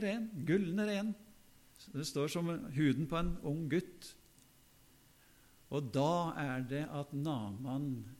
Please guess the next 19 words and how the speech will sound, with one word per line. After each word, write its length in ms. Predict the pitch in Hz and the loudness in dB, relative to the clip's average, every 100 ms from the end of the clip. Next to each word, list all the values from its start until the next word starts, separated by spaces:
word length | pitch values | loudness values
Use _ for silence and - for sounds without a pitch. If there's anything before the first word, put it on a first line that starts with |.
| - - - - - - | -20 -20 -20 -20 -20 -18
skjønner 880 | - - - 156 143 101 90 95 123 120 120 101 | -8 -4 0 0 0 -4 -4 -6 -6 -8 -12 -10
hvem 240 | 87 95 - | -8 -8 -8
som 240 | 143 110 110 | -8 -8 -8
er 160 | 113 127 | -8 -6
Gud. 420 | 131 151 104 - - - - - - - - - - - - - - - - - - - | -6 -6 -8 -14 -20 -20 -20 -20 -20 -20 -20 -20 -20 -20 -20 -20 -20 -20 -20 -20 -20 -8
Og 120 | 113 | -2
det 80 | 139 | -2
er 140 | 151 - 143 | -2 -2 -2
her 340 | 143 170 185 | 0 0 0
vi 120 | 175 175 | -2 -2
ser 540 | 123 127 147 156 156 - - 113 | -2 0 0 -2 -6 -14 -10 -4
Guds 460 | 147 - - - - - - | -4 -2 -6 -6 -12 -18 -8
finger. 640 | 160 117 107 117 160 135 92 95 - - - - - - - - - - - - | -6 -4 -4 -4 -4 -6 -8 -14 -20 -20 -20 -20 -20 -20 -20 -20 -20 -20 -20 -12
Selv 320 | - 147 180 | 0 2 2
om 80 | 175 | 0
han 180 | 147 165 | 0 0
var 320 | 143 139 139 - | 0 0 0 -2
en 240 | 160 165 160 - - - | -4 -4 -8 -12 -16 -8
stridsmann, 1000 | - - - 151 - - - 131 135 | -6 -6 -4 -4 -4 -6 -4 -4 -4